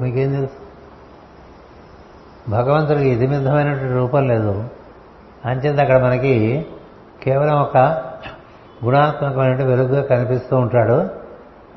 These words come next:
మరొకటి ఏమీ లేదు అని చెప్తున్నారు. జీవునికి ఏర్పడిన గుణము, రూపము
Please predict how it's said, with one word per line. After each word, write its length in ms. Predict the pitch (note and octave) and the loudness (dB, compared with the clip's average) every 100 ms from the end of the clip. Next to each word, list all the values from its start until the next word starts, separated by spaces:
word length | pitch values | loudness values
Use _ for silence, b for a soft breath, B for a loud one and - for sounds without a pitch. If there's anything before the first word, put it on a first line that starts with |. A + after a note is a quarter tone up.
| - | -4
మరొకటి 440 | B2 C3+ C#3 C3 C3 | 2 4 4 2 0
ఏమీ 360 | B2+ B2+ C#3 | 0 0 0
లేదు 340 | B2+ A#2+ G#2+ A2+ | 0 0 2 0
అని 160 | C3 | -2
చెప్తున్నారు. 460 | A#2 - A2 G#2+ D#2+ - - - - - - - - - - - - - | -6 -8 -4 -4 -4 -10 -20 -20 -20 -20 -20 -20 -20 -20 -20 -20 -18 -2
జీవునికి 440 | A#2 D3+ E3 E3 C#3 | 4 6 6 4 4
ఏర్పడిన 400 | C#3+ C#3 C#3+ C#3+ | 4 4 2 2
గుణము, 540 | A2 B2+ B2+ C#3 D3 | 2 2 4 2 4
రూపము 840 | C3+ C3 C3+ C3+ B2 F#2+ G#2+ C#3 | 6 6 6 6 4 4 2 0